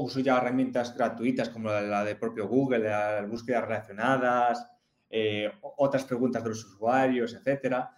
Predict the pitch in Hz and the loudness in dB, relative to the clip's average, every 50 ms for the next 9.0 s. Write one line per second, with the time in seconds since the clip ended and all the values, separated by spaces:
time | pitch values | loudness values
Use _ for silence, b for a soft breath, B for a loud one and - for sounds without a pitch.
0 | b b b b b b b b _ - 131 123 120 117 139 143 139 147 139 135 | b b b b b b b b _ -2 0 0 2 2 2 2 2 2 2 2
1 | 143 135 135 151 151 139 117 107 107 123 127 131 131 147 143 131 - - - 117 | 4 4 6 6 4 4 2 0 0 0 0 0 2 2 2 0 -2 -4 -6 -4
2 | 117 113 113 110 110 107 107 107 104 104 104 101 101 101 104 - - - _ _ | -2 0 0 0 0 -2 -2 -2 -4 -6 -6 -6 -8 -8 -10 -12 -16 -20 _ _
3 | _ _ _ - 117 113 110 107 104 107 131 127 135 127 - 123 120 - 131 127 | _ _ _ -8 -6 -6 -4 -6 -6 -4 -4 -2 -2 -2 -4 -6 -8 -4 -2 -2
4 | 127 127 127 - - 156 156 151 131 117 120 120 117 - 127 120 - 127 123 117 | -2 -2 -2 -2 -2 0 2 2 2 2 0 0 0 -2 -2 -2 0 0 0 0
5 | 123 120 123 123 135 165 196 202 196 - - 185 196 202 202 - - - _ _ | 0 -4 -4 -2 0 0 0 0 0 0 0 0 2 0 -2 -6 -10 -16 _ _
6 | _ _ _ _ _ _ _ _ - 123 113 - - 135 120 139 170 170 143 131 | _ _ _ _ _ _ _ _ -10 -10 -6 0 0 2 4 4 4 2 2 2
7 | 127 113 107 107 - - 139 131 127 135 135 - 160 147 123 - - - 120 117 | 0 0 0 -2 2 4 4 4 4 2 -2 0 0 0 0 -2 -4 -4 -4 -4
8 | 117 113 117 123 117 120 156 160 151 - - - 113 - 117 113 120 120 117 - | -4 -4 -6 -6 0 2 2 2 2 0 -4 -8 -8 -4 -2 0 0 -2 -2 -8